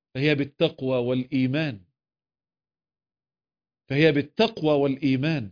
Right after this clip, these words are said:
كما قال الله جل وعلا: "ألا إن أولياء الله لا خوف عليهم ولا هم يحزنون الذين آمنوا وكانوا يتقون". اللهم اجعلنا منهم بمنك وكرمك يا أرحم الراحمين.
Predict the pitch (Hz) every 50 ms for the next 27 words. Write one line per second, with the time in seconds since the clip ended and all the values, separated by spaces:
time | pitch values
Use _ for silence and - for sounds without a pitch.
0 | _ - 139 139 139 139 131 135 - 165 165 151 143 143 131 131 147 147 131 131
1 | 131 120 139 139 135 131 131 131 131 143 151 143 135 127 - _ _ _ _ _
2 | _ _ _ _ - 160 170 175 165 156 - - 185 185 180 165 151 143 120 143
3 | 139 139 139 143 143 151 190 220 220 - 180 170 160 151 165 170 165 147 151 151
4 | 143 143 135 131 120 165 170 156 - - 139 139 123 139 147 165 165 139 139 143
5 | 135 139 143 139 143 135 131 170 170 156 147 139 120 - 123 143 143 170 220 247
6 | 240 190 _ _ _ _ _ _ - 135 139 139 139 139 131 147 180 170 151 143
7 | 139 - 143 135 131 131 160 208 208 196 170 147 139 131 127 - 165 160 147 131
8 | 120 117 110 117 _ - 110 - - 151 147 123 98 - - 123 135 156 156 143
9 | 139 135 117 131 156 165 156 147 143 139 135 131 165 196 185 143 127 135 113 101
10 | - _ _ _ _ _ _ _ _ _ _ - 120 139 143 170 233 233 220 190
11 | 165 160 160 - 156 147 147 139 147 180 185 180 165 151 147 139 143 143 139 139
12 | 123 143 135 - - 156 139 135 123 120 120 113 - 120 117 120 120 110 95